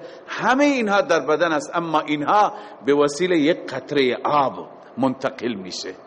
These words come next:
سبحان الله. یعنی مجموعه‌ای از وجود پدر و مادر، چه حیوان باشه چه انسان،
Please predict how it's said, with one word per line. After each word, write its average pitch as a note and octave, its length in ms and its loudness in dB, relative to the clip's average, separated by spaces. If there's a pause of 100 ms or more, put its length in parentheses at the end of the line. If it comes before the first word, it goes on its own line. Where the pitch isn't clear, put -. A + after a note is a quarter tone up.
(260)
سبحان C3+ 460 2
الله. C3+ 320 2 (360)
یعنی E3 300 -4 (340)
مجموعه‌ای F3 1080 0 (580)
از F3+ 200 4 (280)
وجود A3 520 0
پدر G#3+ 440 2
و G3 60 4
مادر، F3+ 580 4 (500)
چه A#3+ 160 2
حیوان A#3+ 460 6
باشه G#3 280 4
چه D3+ 200 -8
انسان، B2 500 -4